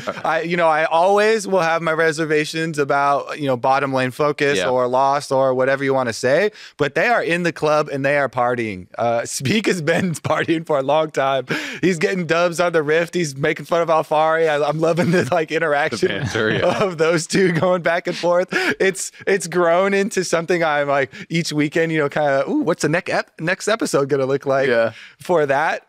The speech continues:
Speaker 2: Uh, you know, Huni I think that Huni is one of these guys that the community reacts very strongly. Whether he's doing well or whether he's doing poorly, they,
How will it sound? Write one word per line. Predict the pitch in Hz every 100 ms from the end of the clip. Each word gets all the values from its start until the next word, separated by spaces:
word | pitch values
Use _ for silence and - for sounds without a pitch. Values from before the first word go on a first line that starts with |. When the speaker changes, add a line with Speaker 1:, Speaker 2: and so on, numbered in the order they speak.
| -
Speaker 2:
Uh, | 139 139 139 135 135
you | 147
know, | 127
Huni | 156 180 190 185 _ _ 135
I | 143
think | 139 196 233
that | 131
Huni | 131 160 180 180 - _
is | 160 127
one | 135 143
of | 135
these | 135
guys | 117 117 127 135
that | 117 117 - - _ _ _ _ _ _ _ _ _
the | 135
community | 131 156 240 247 143 110
reacts | 117 139 131
very | 120 156 160
strongly. | - 147 135 127 90
Whether | 101 147 165
he's | 208 147
doing | 190 220 160
well | 170 190 196
or | 160
whether | 151 156
he's | 151
doing | 135 180 160
poorly, | - 160 180 190 202 - - - -
they, | 147 143 139 135 131